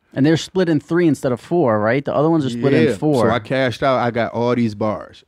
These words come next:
Speaker 2: And I'm not even tripping on them. My thing with Xanax, I used to take Xanax. I used to tour a lot.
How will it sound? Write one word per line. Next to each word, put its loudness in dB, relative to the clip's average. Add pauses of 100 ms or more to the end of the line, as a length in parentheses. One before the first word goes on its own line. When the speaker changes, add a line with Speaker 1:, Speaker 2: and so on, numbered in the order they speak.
Speaker 2:
And -4
I'm -2
not -2
even -4
tripping -4
on -2
them. 0
My 0
thing -2
with -2
Xanax, -4
I -2
used -4
to -6
take -6
Xanax. -6
I -4
used -6
to -14
tour -6
a -2
lot. -4